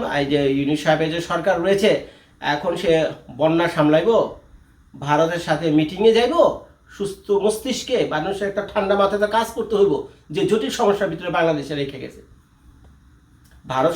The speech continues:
সরকারের সাথে এখন বোঝাপড়া করব, নাকি এই বন্যা কবলিত লোকদেরকে বাঁচাইবো, নাকি এদের দাবি দেওয়া পূরণ করব, বেতন ভাতা বাড়ানোর জন্য দাবি দেওয়া পূরণ করব? ভাই, আমার তো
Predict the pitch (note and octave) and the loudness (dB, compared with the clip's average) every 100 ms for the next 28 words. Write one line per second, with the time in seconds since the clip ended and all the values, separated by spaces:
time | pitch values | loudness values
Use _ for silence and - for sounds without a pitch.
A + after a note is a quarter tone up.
0 | F#3+ F3+ G3+ G3 G3 G#3 A3 G3 F3 G#3+ | 4 4 4 2 4 4 4 2 4 6
1 | C4 C4 C#4 C#4+ F4 C4 - - - _ | 6 4 4 4 8 6 6 -6 -20 _
2 | _ _ D#3+ E3 G3+ G3 F#3+ G3+ G3+ G3+ | _ _ -10 -6 -2 0 2 6 6 6
3 | F#3 F#3+ G3 A3 G#3+ G#3 A3 A#3 A3+ A3 | 2 2 2 4 4 4 4 4 2 4
4 | C#4+ E4+ G#4+ - - - - _ E3 F3+ | 2 4 6 4 2 -8 -20 _ -8 -6
5 | F#3 F3 D#3+ E3 C#3+ - - D#3 E3+ E3 | -4 -6 -2 0 0 -6 -16 0 2 2
6 | D#3+ D3+ D3 D3 C#3 C3 B2 A2+ A#2+ E3 | 4 4 2 0 -4 -6 -10 -14 -6 -2
7 | E3 E3 C3+ C#3+ D3 C#3 C#3+ C3+ C3+ C3 | -2 -2 -2 -4 -2 -2 -2 -2 -4 -6
8 | C3 C3 B2 A#2+ A#2+ - B2+ B2 C3+ C#3 | -6 -6 -8 -12 -12 -14 -18 -16 -18 -16
9 | B2 B2+ C#3 C#3+ B2 C3+ | -16 -16 -10 -8 -8 -10